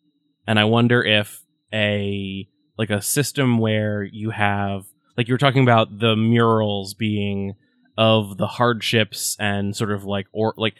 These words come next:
like a, a, a painted or version of the oral tradi-, like, the oral history of the town. Um, and I wonder if adventuring for the purposes of,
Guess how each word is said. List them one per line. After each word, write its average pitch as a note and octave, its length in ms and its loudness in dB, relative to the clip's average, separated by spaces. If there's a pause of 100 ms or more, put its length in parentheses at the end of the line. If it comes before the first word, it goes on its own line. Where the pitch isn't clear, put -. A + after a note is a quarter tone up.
(160)
like A2+ 120 -6
a, G#2 340 -2 (260)
a, G2 340 -6
a G2 100 -6
painted C3 720 2
or A2 180 -2 (140)
version A2 360 0
of G#2 200 0
the A2 80 -2
oral A2 280 0
tradi-, G#2 320 -6
like, G2+ 180 -6
the F#2+ 120 -10
oral G#2+ 280 2
history F#2+ 460 -6
of F#2+ 100 -12
the F#2+ 120 -12
town. - 500 -10 (480)
Um, F#2+ 540 -8 (500)
and A2+ 100 2
I A2+ 60 4
wonder C#3 440 4
if A2 460 2 (160)
adventuring G#2+ 1000 0 (340)
for A2+ 100 -8
the F#2+ 140 -12
purposes G#2+ 600 -6
of, G2 120 -8